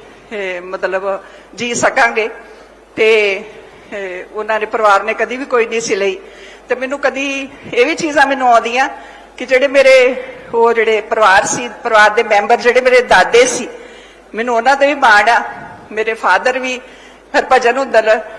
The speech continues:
ਪੰਜਾਬੀ ਦੇ ਬੜੇ ਵੱਡੇ ਲੇਖਕ ਲਾਏ, ਰਹੇ ਆ, ਤੇ ਉਹ ਵੀ ਮੈਨੂੰ ਦੱਸਦੇ ਸੀ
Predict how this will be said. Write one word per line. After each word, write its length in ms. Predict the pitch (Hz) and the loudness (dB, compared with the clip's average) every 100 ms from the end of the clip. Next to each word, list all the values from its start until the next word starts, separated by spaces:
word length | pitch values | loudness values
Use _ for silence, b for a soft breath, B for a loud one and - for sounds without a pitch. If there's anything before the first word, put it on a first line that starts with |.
| B | B
ਪੰਜਾਬੀ 380 | 247 247 214 233 | 0 2 2 2
ਦੇ 120 | 254 | 2
ਬੜੇ 200 | 240 247 | 4 2
ਵੱਡੇ 260 | 262 233 226 | 2 2 2
ਲੇਖਕ 400 | 214 202 339 294 | 2 0 0 2
ਲਾਏ, 300 | 220 214 214 214 | 6 6 6 6
ਰਹੇ 260 | 196 226 277 | 6 8 6
ਆ, 80 | - - - B B B B - | 2 -4 -12 B B B B -8
ਤੇ 80 | 311 | 0
ਉਹ 120 | 359 | 2
ਵੀ 80 | 381 | 2
ਮੈਨੂੰ 240 | 330 349 320 | 2 2 4
ਦੱਸਦੇ 440 | 440 262 302 302 | 4 4 4 4
ਸੀ 280 | 311 311 | 4 -2